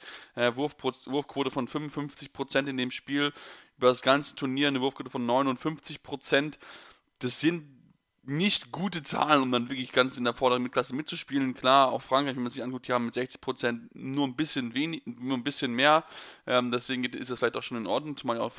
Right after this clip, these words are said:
äh, Frankreich ja schon jetzt auch im, äh, im Halbfinale steht. Aber trotzdem insgesamt bin ich halt gerade auch von der ersten Reihe, ich hab das schon erwähnt, einfach enttäuscht. Da muss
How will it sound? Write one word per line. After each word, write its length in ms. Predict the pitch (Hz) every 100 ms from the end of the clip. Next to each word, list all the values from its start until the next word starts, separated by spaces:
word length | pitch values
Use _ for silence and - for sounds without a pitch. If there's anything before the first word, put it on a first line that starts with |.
| -
äh, 140 | 113
Frankreich 360 | 113 123 113 120
ja 140 | 117
schon 180 | - 117
jetzt 160 | 113 -
auch 140 | -
im, 240 | 113 110
äh, 160 | 113 117
im 120 | 123
Halbfinale 360 | - - 127 117
steht. 240 | 131 139
Aber 340 | 110 117 113 -
trotzdem 400 | - 147 - 131
insgesamt 680 | 147 - 151 135 139 139 - - - - -
bin 80 |
ich 80 | 131
halt 120 | 127
gerade 220 | 120 131 123
auch 80 |
von 120 | - 127
der 100 | 110
ersten 320 | 120 - 123
Reihe, 180 | 123 120
ich 60 |
hab 100 | 123
das 140 | - -
schon 100 | 117
erwähnt, 320 | 113 120 110
einfach 320 | 107 117 -
enttäuscht. 460 | 117 113 117 120 -
Da 60 |
muss 280 | 120 123 -